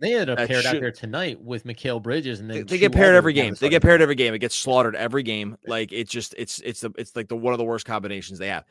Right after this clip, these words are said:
Speaker 2: It's not an anti-Cam or anti-Dinwiddie thing. It's just, like, the pairing of those two doesn't work. But,
Speaker 1: Also,
Speaker 2: I mean,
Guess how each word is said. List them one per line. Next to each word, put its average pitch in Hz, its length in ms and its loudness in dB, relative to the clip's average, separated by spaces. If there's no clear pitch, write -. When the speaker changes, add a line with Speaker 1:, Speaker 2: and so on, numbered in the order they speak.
Speaker 2:
It's - 120 -12
not 160 120 2
an 156 60 0
anti-Cam 139 520 0
or 127 140 0
anti-Dinwiddie 123 560 -2
thing. 104 160 -6
It's 104 100 -8
just, 113 120 -8
like, 107 140 -6
the 104 60 -8
pairing 135 440 -4
of 92 60 -12
those 95 240 -6
two 95 280 -8
doesn't 104 240 -4
work. 95 240 -6
But, - 80 2
Speaker 1:
Also, - 180 4
Speaker 2:
I 120 40 0
mean, 104 260 -4